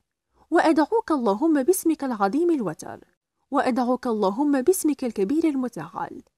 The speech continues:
الذي ملأ الأركان أن تهديني وتهدي نفسي. اللهم إني أسألك بنور وجهك الذي ملأ أركان عرشك، وأسألك بقدرتك التي قدرت بها على جميع خلقك،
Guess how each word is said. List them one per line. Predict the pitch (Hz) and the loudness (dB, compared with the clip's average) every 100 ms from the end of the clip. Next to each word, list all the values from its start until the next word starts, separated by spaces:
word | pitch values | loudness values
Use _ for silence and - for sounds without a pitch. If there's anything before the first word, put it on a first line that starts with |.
| _ _ _ 339 | _ _ _ 4
الذي | 330 339 320 | 6 6 6
ملأ | 349 403 403 | 6 2 0
الأركان | 302 - 180 - - - _ _ _ _ - | -4 -6 -14 -16 -20 -20 _ _ _ _ -2
أن | 359 330 | 0 4
تهديني | 330 294 415 415 339 277 | 2 4 2 4 4 2
وتهدي | 196 196 339 330 277 | 0 0 -2 0 -2
نفسي. | 180 - - - - _ _ _ _ _ - | -4 -12 -18 -20 -20 _ _ _ _ _ 2
اللهم | 339 359 330 - 381 - | 6 6 4 -2 -6 -2
إني | 269 233 190 | -2 -2 -4
أسألك | - 294 302 285 | -4 -2 -2 -2
بنور | 233 247 254 180 | -2 0 0 0
وجهك | 208 277 285 - | 0 0 -4 -2
الذي | 269 254 226 254 | -2 -2 -2 0
ملأ | 392 381 | 0 0
أركان | 269 - 254 - 285 233 | 0 0 -4 -6 -4 -2
عرشك، | 175 262 - - 254 | -2 -2 -4 -6 -2
وأسألك | 269 254 - - - 392 359 | -2 -2 -4 -8 -4 -2 -2
بقدرتك | 294 262 - 202 196 277 285 269 | -4 -6 -6 -4 -4 -4 -6 -4
التي | 247 240 247 | -4 -6 -8
قدرت | - 240 233 - | -6 -6 -6 -6
بها | 202 269 269 233 | -4 -2 -2 0
على | 247 | -2
جميع | 233 240 320 320 311 | -2 -2 -2 -2 -6
خلقك، | - 180 - - | -10 -14 -14 -20